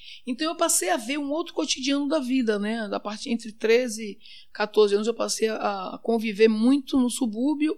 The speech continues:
ou no bairro do Parque São Cristóvão. No Parque São Cristóvão, o Parque São Cristóvão era um bairro até estruturado, melhor do que é hoje. Era, foi um bairro planejado, tudo organizadinho, tudo bonitinho. Né, meu pai, nessa época, já tinha, inclusive, um Fusca, então era uma situação de um microempreendedor,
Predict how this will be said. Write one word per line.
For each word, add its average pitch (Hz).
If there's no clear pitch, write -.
ou 254
no 262
bairro 233
do 233
Parque 226
São 240
Cristóvão. 220
No 427
Parque 370
São 294
Cristóvão, 269
o 220
Parque 262
São 254
Cristóvão 277
era 302
um 277
bairro 269
até 285
estruturado, 254
melhor 233
do 233
que 277
é 262
hoje. 220
Era, 202
foi 226
um 226
bairro 220
planejado, 233
tudo 202
organizadinho, 208
tudo 196
bonitinho. 226
Né, 190
meu 202
pai, 202
nessa 202
época, 202
já 190
tinha, -
inclusive, 196
um 196
Fusca, 220
então 196
era 196
uma 202
situação 202
de 240
um 254
microempreendedor, 262